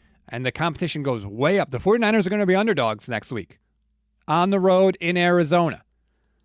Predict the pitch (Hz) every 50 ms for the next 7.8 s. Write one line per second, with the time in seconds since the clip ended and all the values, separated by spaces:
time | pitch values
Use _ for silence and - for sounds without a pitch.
0 | _ _ _ _ - - - 123 117 113 110 104 104 110 - _ _ _ _ _
1 | _ _ _ _ _ _ _ _ _ _ _ _ _ _ _ _ _ _ - 143
2 | 151 185 202 - - - - - - 202 208 196 185 175 170 160 160 143 - -
3 | 160 156 151 160 156 151 156 156 147 - - 156 147 135 139 131 - - - 139
4 | 123 101 - - - - - - _ _ _ _ _ _ - 135 - - 185 190
5 | 160 - 180 190 214 233 220 190 170 160 151 147 151 156 - _ _ _ _ _
6 | - 170 - - - - - 220 226 214 185 170 160 147 143 - - 175 175 165
7 | 160 147 139 151 151 135 - 139 139 147 143 143 131 110 92 -